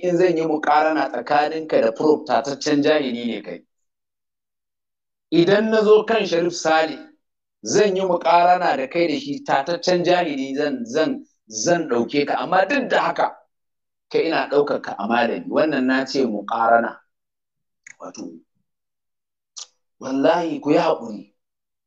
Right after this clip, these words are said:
Ɗariƙa akwai jahilci, wallahi akwai jahilci cikin ɗariƙa.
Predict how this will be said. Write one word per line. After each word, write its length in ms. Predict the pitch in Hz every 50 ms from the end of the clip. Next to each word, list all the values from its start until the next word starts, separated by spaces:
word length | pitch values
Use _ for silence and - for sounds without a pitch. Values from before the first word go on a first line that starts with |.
| _ _ _ _ -
Ɗariƙa 400 | 123 127 131 160 185 190 185 - - - -
akwai 220 | - 143 147 135
jahilci, 580 | - 147 147 139 139 139 139 135 - - 123 117
wallahi 440 | 110 113 113 120 123 135 139 117 120
akwai 280 | 98 95 - 107 104
jahilci 420 | 98 110 107 113 110 104 - 101 92
cikin 260 | - - - 107 104 95
ɗariƙa. 380 | 95 92 92 90 92 - -